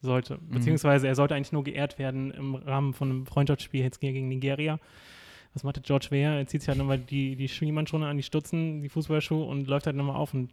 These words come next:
Speaker 1: hält, glaub ich, sogar irgendwie so siebzig Minuten, achtzig Minuten durch.
Speaker 2: Nicht schlecht.
Speaker 1: Sah nicht mehr ganz so geschmeidig aus, hat er ein bisschen, bisschen was draufgepackt inzwischen, aber, äh, hat auf jeden Fall, hat's durchgezogen und, ähm, wurde natürlich dann von den Massen da gefeiert. Und was natürlich auch sehr sportsmännisch ist, es ging eigentlich bei dieser ganzen Veranstaltung auch darum, dass seine Rückennummer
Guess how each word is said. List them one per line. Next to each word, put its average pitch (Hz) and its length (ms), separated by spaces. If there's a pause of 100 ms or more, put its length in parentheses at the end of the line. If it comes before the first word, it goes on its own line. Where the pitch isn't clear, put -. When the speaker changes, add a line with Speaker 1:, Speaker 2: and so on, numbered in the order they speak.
Speaker 1:
hält, 135 200
glaub 135 160
ich, 131 60
sogar 135 180
irgendwie 131 140
so 127 80
siebzig - 280
Minuten, 143 400
achtzig 135 220
Minuten 143 260
durch. 147 260 (480)
Speaker 2:
Nicht 117 120
schlecht. 127 300 (320)
Speaker 1:
Sah 139 160
nicht 170 100
mehr 160 120
ganz 160 260
so 180 140
geschmeidig 180 460
aus, 165 180
hat 170 80
er 165 60
ein 165 60
bisschen, 160 340 (220)
bisschen 160 180
was 156 80
draufgepackt 180 560
inzwischen, 175 480
aber, 147 520
äh, - 260 (100)
hat 151 200
auf 170 140
jeden 175 140
Fall, 160 260
hat's 156 180
durchgezogen 180 680
und, 156 560
ähm, 139 500
wurde 131 120
natürlich 131 260
dann 139 140
von 139 100
den 135 120
Massen 135 280
da 135 120
gefeiert. 139 500
Und 156 460
was 139 200
natürlich 139 280
auch 135 260
sehr 143 240
sportsmännisch 143 580
ist, 139 160
es - 140
ging 143 240
eigentlich 139 180
bei - 80
dieser 135 160
ganzen 143 280
Veranstaltung 139 360
auch 131 120
darum, 135 200
dass 131 140
seine 131 360
Rückennummer 131 520